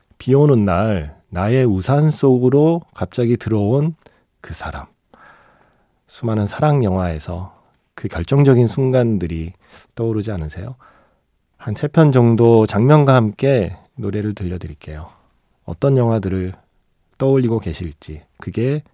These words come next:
제가 떠올린 영화들과 어느 정도나 일치할지 궁금하기도 합니다. 오늘은 무슨 뭐 리스트를 도움받을 데가 없어서 정말 순전히 저의 뇌피셜로 한번 골라봤습니다. 자, 먼저 이 영화로 시작을 해보죠. 어느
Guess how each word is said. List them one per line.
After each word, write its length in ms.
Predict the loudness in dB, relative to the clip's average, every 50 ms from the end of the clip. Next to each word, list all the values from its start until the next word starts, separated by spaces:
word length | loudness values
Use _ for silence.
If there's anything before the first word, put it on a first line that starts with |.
| _ _
제가 260 | -4 0 2 2 2 2
떠올린 360 | 2 4 4 6 6 4 4 2
영화들과 760 | 0 0 -2 -4 -4 -6 -6 -8 -8 -6 -6 -6 -6 -6 -8 _
어느 180 | -4 -2 0 0
정도나 320 | 2 2 0 0 0 0
일치할지 540 | -2 -4 -6 -8 -10 -10 -10 -10 -12 -14 -12
궁금하기도 520 | -10 -8 -8 -8 -8 -10 -12 -12 -14 -14 -14
합니다. 380 | -12 -14 -14 -14 -16 -16 -18 _ _ -20 -20 -20 -20 _ _
오늘은 380 | -2 0 2 4 6 6 4 4
무슨 260 | 2 0 0 2 2
뭐 160 | 4 4 4
리스트를 460 | 2 0 -2 -6 -8 -2 0 2 2
도움받을 460 | 4 4 4 4 4 4 4 2 2 0
데가 180 | -2 -2 -2
없어서 500 | -2 -2 -4 -6 -8 -6 -6 -6 -6 -8 -10 _ _ _ _ _ _
정말 260 | _ -8 -6 -6 -8
순전히 520 | -6 -6 -4 -4 -2 -2 -2 -2 -2 -4
저의 320 | -6 -6 -8 -6 -6 -4 -4
뇌피셜로 640 | -4 -4 -6 -8 -8 -4 -2 -2 -2 -2 -4 -6 -8 -10 _ _ _ _ _
한번 260 | -10 -8 -8 -8 -6
골라봤습니다. 800 | -8 -8 -8 -8 -10 -12 -14 -16 -16 -18 -16 -16 -18 -20 -20 -20 _ _ -20 -20 -20 -20 _ _ _ _ _ _ _ _ _ _ _ _ _
자, 220 | -12 -10 -8 -6
먼저 300 | -4 -2 0 0 2 2
이 200 | 2 2 4 6
영화로 480 | 6 8 8 6 6 4 4 0 -2 -4 -10 _ _ _ _ _ _ _ _ _ _
시작을 340 | -18 -14 -12 -10 -8 -8 -8
해보죠. 420 | -6 -6 -8 -8 -8 -10 -12 -12 -14 _ _ _ _ _ _ _ _
어느 500 | -4 0 2 4 4 4 4 4 2 0